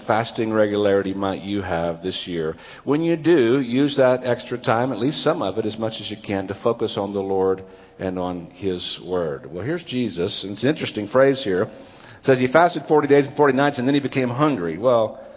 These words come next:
he was hungry at other points as well. I think the meaning is that he has now turned his attention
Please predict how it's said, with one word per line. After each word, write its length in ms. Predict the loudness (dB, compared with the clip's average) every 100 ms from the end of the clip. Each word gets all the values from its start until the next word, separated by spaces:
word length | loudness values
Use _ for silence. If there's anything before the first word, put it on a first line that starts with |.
| -20 -8
he 160 | -2 0
was 320 | 0 -2 -8
hungry 540 | -2 0 0 0 2
at 80 | 2
other 180 | 2 0
points 320 | -2 -2 -2
as 140 | -6 -2
well. 300 | 2 4 2
I 60 |
think 160 | 0 -6
the 60 | -6
meaning 300 | -4 -2 -2
is 200 | -2 -2
that 100 | -2
he 160 | 0
has 200 | -2 -2
now 160 | -4 -4
turned 400 | -4 -4 -4 -4
his 180 | -6 -6
attention 500 | -4 -4 -2 -4